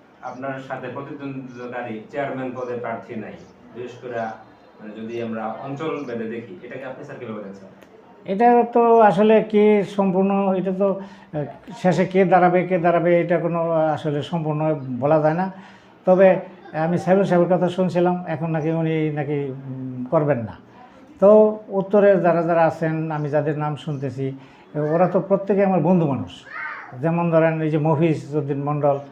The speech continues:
Speaker 2: আমার অত্যন্ত ঘনিষ্ঠ লোক। ওনার সাথে যদিও আমি জেলা পরিষদ নির্বাচন করছি, কিন্তু অত্যন্ত ঘনিষ্ঠ, এবং উনি অত্যন্ত ভালো মনের একজন মানুষ। উনি, এ, কিন্তু স্বর্ণপদক প্রাপ্ত চেয়ারম্যান।
Speaker 1: জি।
Speaker 2: হ্যাঁ, এবং বর্তমানে সে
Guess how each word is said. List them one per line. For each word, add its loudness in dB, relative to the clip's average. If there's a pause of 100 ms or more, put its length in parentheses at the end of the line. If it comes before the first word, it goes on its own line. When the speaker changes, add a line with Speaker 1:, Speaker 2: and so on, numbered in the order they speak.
(240)
Speaker 2:
আমার -2
অত্যন্ত 0
ঘনিষ্ঠ -2
লোক। -10 (340)
ওনার 2
সাথে -2
যদিও 2
আমি 0
জেলা 2
পরিষদ -4
নির্বাচন -2
করছি, -6 (540)
কিন্তু 2
অত্যন্ত 2
ঘনিষ্ঠ, 0 (460)
এবং 0
উনি 4
অত্যন্ত 2 (440)
ভালো 4
মনের 4
একজন -2
মানুষ। -10 (540)
উনি, 4 (320)
এ, -10 (100)
কিন্তু 0
স্বর্ণপদক 2
প্রাপ্ত -2
চেয়ারম্যান। -4 (220)
Speaker 1:
জি। -16 (260)
Speaker 2:
হ্যাঁ, -4 (540)
এবং 4 (140)
বর্তমানে 2
সে 0